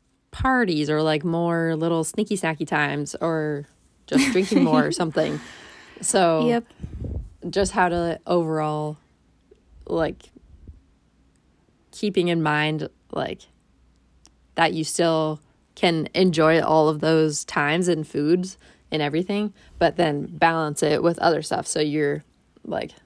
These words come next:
Speaker 1: still fueling your body and being, like, a healthy human, I guess. But not in the way
Speaker 2: Yeah.
Speaker 1: where we're worrying about, like, our weight, because I know, like, I've heard from so many other people that is, like, a giant stressor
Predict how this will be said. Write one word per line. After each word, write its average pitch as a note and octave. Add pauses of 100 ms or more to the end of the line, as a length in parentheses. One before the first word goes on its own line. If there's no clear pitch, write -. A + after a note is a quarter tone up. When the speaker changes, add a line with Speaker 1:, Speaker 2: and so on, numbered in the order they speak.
(120)
Speaker 1:
still E3
fueling F3
your E3
body E3
and D#3+
being, D#3+
like, D3
a -
healthy F3
human, G3
I A#3
guess. C4 (800)
But F3 (340)
not G#3+
in A3+
the G#3
way B3+
Speaker 2:
Yeah. -
Speaker 1:
where D#3 (180)
we're F3+
worrying E3+
about, D#3+
like, D#3+
our E3
weight, D#3+
because E3
I D#3+
know, D#3 (680)
like, - (280)
I've F3
heard F3
from E3
so F3+
many F3
other D#3+
people F#3
that D#3
is, E3
like, - (800)
a -
giant D#3
stressor D#3+